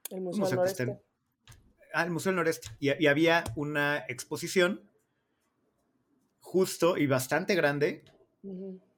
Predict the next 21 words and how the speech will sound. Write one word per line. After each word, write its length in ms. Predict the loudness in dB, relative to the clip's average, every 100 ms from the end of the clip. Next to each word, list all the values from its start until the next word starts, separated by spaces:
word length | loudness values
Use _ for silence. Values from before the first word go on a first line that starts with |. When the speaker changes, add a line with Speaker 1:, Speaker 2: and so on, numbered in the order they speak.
| _
Speaker 2:
que 280 | 2 2 4
era 300 | 0 0 0
la 140 | 0 -2
historia 380 | -4 -2 -2 0
de 60 |
la 120 | -2
pintura 300 | -6 -8 -4
de 120 | -4 -4
castas. 480 | -4 -6 -12 -16 _ _ _ _ _ 0
Y 180 | 0
sí 160 | 2 0
me 80 | 0
acuerdo 300 | 0 0 0
que 100 | -2
salí 260 | -2 0 2
de 80 |
ahí 220 | 2 2 0
como 500 | -2 -2 -6 -8 -12
pensando, 540 | -12 -8 -6 -4 -6 -8
"Wow", 480 | -6 -2 -2 -6
o 120 | -12